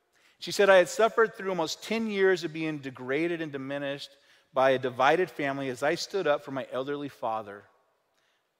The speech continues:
against years of abuse from his spouse. I stepped into being his advocate, his caregiver, managing both of our lives.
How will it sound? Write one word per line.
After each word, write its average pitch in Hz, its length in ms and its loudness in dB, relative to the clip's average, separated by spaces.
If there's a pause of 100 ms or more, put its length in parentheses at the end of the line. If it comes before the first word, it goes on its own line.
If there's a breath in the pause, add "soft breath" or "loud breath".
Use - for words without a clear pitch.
(560)
against 127 320 -6
years 156 320 2
of 147 100 -6
abuse 135 320 -6
from 135 140 -10
his 127 100 -10
spouse. 117 460 -6
I - 20 -10
stepped 180 400 0
into 175 240 -2
being 165 340 -2
his 135 140 -6
advocate, 160 540 2
his 139 100 -8
caregiver, 156 760 -2 (300 soft breath)
managing 147 480 2
both 143 260 0
of 147 100 -4
our 147 120 2
lives. 107 640 -6